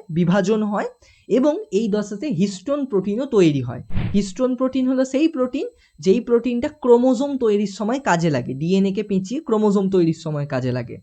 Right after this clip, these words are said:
আচ্ছা, নেক্সট হলো জি টু দশা। এই দশাটাও গ্রোথ, অবশ্যই জি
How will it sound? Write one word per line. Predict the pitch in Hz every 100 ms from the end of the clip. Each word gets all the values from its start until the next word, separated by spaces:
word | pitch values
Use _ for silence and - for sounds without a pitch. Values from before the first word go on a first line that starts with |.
| _ - - - - - -
আচ্ছা, | - 113 - - - 156
নেক্সট | 269 - - 262
হলো | 254 480 - 139
জি | 214 214
টু | 220 151
দশা। | 127 - 147 - _ _ - 185
এই | 294 262
দশাটাও | 240 226 226 240 427 160 147
গ্রোথ, | 196 226 - 190
অবশ্যই | 170 190 196 202 143
জি | 180